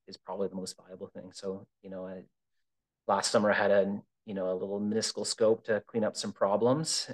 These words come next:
And, uh, you know, I, I went just as if I would have been back in university with a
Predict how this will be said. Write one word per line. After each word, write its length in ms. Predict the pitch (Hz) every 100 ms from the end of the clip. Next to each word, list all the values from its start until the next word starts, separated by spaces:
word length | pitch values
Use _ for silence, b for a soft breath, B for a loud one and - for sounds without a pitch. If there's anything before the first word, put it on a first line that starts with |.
| -
And, 560 | 110 104 202 101 98 -
uh, 400 | 190 92 95 - _ _ _ _ _
you 80 | 101
know, 100 | 98
I, 220 | 98 95 -
I 40 | 104
went 180 | 95 - _ _ _ _ -
just 200 | 110 113
as 240 | 107 107
if 160 | 113 113
I 80 | 107
would 180 | 104
have 100 | 104
been 260 | 104 104 104
back 240 | 98 95 -
in 100 | 98
university 500 | 95 92 95 - 101
with 200 | 101 107
a 260 | 101 95